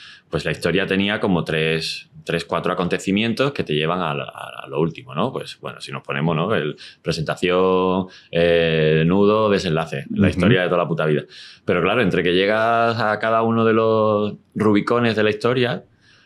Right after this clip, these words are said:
Speaker 1: pues, eh, para mí era inevitable ir adornándolo con cosas que a lo mejor no eran ni necesarias. Yo subordinaba el cuento hasta unos niveles, eh, trambóticos, que ya llegó un momento en el que lo que la, era la historia en sí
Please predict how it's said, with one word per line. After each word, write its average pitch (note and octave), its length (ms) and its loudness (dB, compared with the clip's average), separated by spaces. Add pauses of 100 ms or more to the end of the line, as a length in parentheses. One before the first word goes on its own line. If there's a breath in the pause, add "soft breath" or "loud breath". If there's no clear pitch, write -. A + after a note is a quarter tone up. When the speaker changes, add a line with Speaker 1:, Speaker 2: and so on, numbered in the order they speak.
(200 soft breath)
Speaker 1:
pues, - 340 -6
eh, - 100 -4
para F2+ 220 -2
mí F2+ 180 4
era G2 140 2
inevitable F#2 840 4
ir F2+ 140 4
adornándolo E2+ 840 2
con E2 180 -2
cosas F2+ 240 -4
que - 60 -6
a G2+ 40 -2
lo G2 60 0
mejor F#2 180 -2
no F2+ 140 2
eran G#2 160 -2
ni G2+ 100 2
necesarias. E2 640 -2
Yo E2 140 2
subordinaba E2+ 680 0
el F2+ 100 -2
cuento F#2 440 0
hasta E2+ 260 -4
unos D#2+ 220 0
niveles, F2+ 560 0
eh, D#2 340 -2
trambóticos, D2 640 -4
que D2+ 120 -4
ya C#2+ 100 -2
llegó E2+ 180 0
un F2+ 60 2
momento F2+ 240 0
en G#2 60 0
el G2 120 -2
que E2+ 100 -2
lo D#2 100 0
que E2 80 -2
la, D#2 260 -2
era F2+ 140 0
la F#2+ 100 0
historia F#2+ 300 -2
en - 40 -4
sí D#3 260 -6